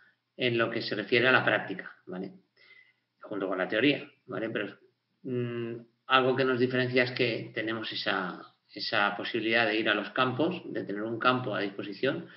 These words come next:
porque como es una enseñanza pública, pues, eh, tenemos esa disposición de, de instalaciones, eh, para poder,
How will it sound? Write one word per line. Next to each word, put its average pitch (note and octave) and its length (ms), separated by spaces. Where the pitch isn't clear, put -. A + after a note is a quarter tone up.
porque A2+ 260
como A2+ 180
es A2+ 80
una A#2 140
enseñanza A2+ 500
pública, C#3+ 600
pues, G2 400
eh, G2+ 360
tenemos A2+ 400
esa A2+ 120
disposición A2 520
de, G2+ 560
de A2 80
instalaciones, B2 720
eh, G2+ 400
para G2 180
poder, G2 400